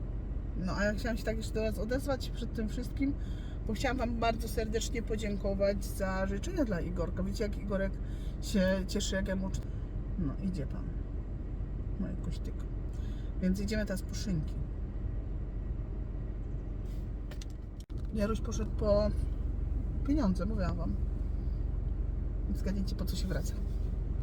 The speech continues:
Zaniósł tylko ciasta, bo miał iść po, po tą kasę, bo nie ma miejsca tutaj, żeby stanąć pod blokiem, więc poszedł.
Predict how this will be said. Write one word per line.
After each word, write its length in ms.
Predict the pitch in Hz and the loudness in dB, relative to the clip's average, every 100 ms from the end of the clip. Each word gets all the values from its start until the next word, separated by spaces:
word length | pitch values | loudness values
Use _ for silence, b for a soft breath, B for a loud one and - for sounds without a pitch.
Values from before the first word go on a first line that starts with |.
| - - - - | 2 2 2 2
Zaniósł 260 | 220 226 214 | 2 0 0
tylko 140 | 226 | 0
ciasta, 380 | 214 196 - 240 277 B B B B - | 2 0 0 0 0 B B B B 0
bo 80 | 196 | 2
miał 120 | 196 | 2
iść 100 | 202 | 2
po, 100 | 196 196 190 190 - | 2 2 0 0 0
po 60 | |
tą 160 | 185 190 | 0 0
kasę, 460 | - - 175 196 262 - - - - - - - - - - - - - - - | 2 0 0 2 2 2 0 0 0 0 0 0 0 0 0 0 0 0 0 0
bo 180 | 202 196 | 2 2
nie 100 | 196 | 2
ma 140 | 196 | 2
miejsca 320 | 214 208 180 | 2 2 2
tutaj, 200 | 180 180 | 2 2
żeby 140 | 185 180 | 2 2
stanąć 360 | - 185 185 | 2 2 2
pod 120 | - 185 | 2 2
blokiem, 400 | 175 180 196 180 | 0 0 0 2
więc 200 | 180 - | 0 0
poszedł. 460 | - - - 269 | 2 2 2 0